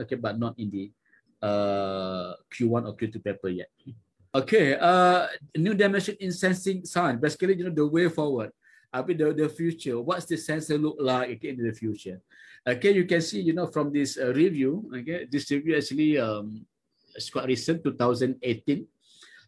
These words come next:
Okay, wireless and mobile optical chemical sensing and biosensors. Now we go wireless and we go, we go mobile. Of course, mobile.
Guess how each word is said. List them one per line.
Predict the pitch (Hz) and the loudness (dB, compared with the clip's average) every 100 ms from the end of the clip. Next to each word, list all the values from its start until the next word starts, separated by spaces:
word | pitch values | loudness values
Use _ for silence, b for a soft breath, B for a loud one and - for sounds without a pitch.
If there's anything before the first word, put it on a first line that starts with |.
| 113 | -8
Okay, | 113 | 2
wireless | 147 143 160 160 165 | 6 8 8 6 4
and | 151 123 | 2 2
mobile | 135 139 143 147 | 2 2 0 -2
optical | 131 135 127 135 | -4 -8 -6 -4
chemical | 131 127 131 | -2 -2 -2
sensing | 117 123 110 123 | -2 -4 -4 -4
and | 107 | 0
biosensors. | 110 107 104 107 - 101 - | 0 0 -2 -4 -4 -6 -6
Now | 117 151 | -2 2
we | 151 131 | 4 2
go | 127 135 | 2 0
wireless | 107 113 113 110 - - _ b b b 123 | 2 2 2 0 -4 -12 _ b b b -6
and | 120 | -4
we | 127 | -2
go, | 117 127 120 117 _ _ 117 | 0 -2 -4 -12 _ _ -6
we | |
go | 113 117 | -4 -2
mobile. | 120 117 107 120 110 98 | -2 -4 0 2 2 0
Of | 117 113 | -6 0
course, | 175 | 0
mobile. | 139 135 143 143 113 | 2 0 2 2 0